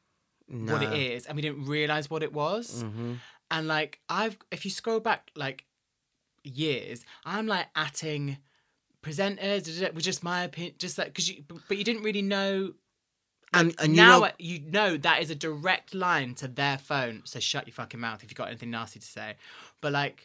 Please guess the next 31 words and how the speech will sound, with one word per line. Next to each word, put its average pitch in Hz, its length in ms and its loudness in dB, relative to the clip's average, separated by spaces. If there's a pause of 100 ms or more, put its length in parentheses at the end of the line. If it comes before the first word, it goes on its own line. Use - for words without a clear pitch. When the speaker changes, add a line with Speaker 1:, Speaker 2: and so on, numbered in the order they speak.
Speaker 2:
But 135 80 -2
also, 127 640 0 (220)
if 135 200 -10
you 165 180 -2
became 131 680 -4
a 123 120 -6
celebrity, 120 800 -4 (300)
the 98 80 -14
first - 540 0
thing 185 180 -2
these 170 160 -4
papers 175 480 -4
do, 190 340 -2 (760)
Speaker 1:
Go 147 100 -4
back. 135 80 -2
Speaker 2:
crawl 247 720 12
Speaker 1:
<laughs> - 80 6
Speaker 2:
through 233 380 12
the 202 120 6
stream. 208 420 8
Speaker 1:
Yeah, 165 140 4
yeah, 151 160 0 (120)
Speaker 2:
If 151 100 6
Speaker 1:
yeah. 180 40 4
Speaker 2:
you 226 140 8
even 240 160 4
say 220 140 0
something 180 540 -2
remotely 180 800 6
offensive, 156 580 -2
Speaker 1:
Yeah. 135 280 -2